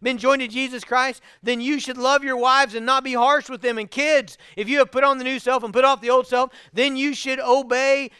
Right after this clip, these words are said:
your parents." And then, okay, husband, wife, kids, that's everybody in your home, right? But in most of the homes that Paul was dealing with in the Roman Empire, there was probably another category of people, right? Besides the husband,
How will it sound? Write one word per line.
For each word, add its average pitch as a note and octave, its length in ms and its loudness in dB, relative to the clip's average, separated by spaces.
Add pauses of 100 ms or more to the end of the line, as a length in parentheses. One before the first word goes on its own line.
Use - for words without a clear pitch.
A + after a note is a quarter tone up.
your B3+ 160 -4
parents." C#4 540 2
And B3+ 220 -4
then, F4 640 2 (760)
okay, E3 180 -6
husband, E3 460 -10
wife, D3+ 420 -8
kids, D#3+ 540 -12 (500)
that's G3+ 160 -8
everybody A#3+ 300 0
in E3 60 -10
your A3+ 120 -2
home, F3 260 -2
right? F3 280 -6 (840)
But A3 140 2
in A3+ 120 0
most C4+ 380 6
of D4 80 -6
the C4 80 4
homes B3 400 4
that A#3 200 -8
Paul A3+ 560 2
was A#3+ 200 -8
dealing A#3+ 240 0
with B3 160 -2
in B3 80 -10
the G3 80 -6
Roman G#3+ 240 -2
Empire, B3 420 0
there C4 420 4
was B3+ 220 -6
probably C#4+ 640 0
another C#4+ 920 -2
category C#4+ 500 0
of C4+ 60 -6
people, D4+ 440 -2 (200)
right? C#4 340 0
Besides C#4+ 420 0
the C#4+ 100 -2
husband, B3 420 0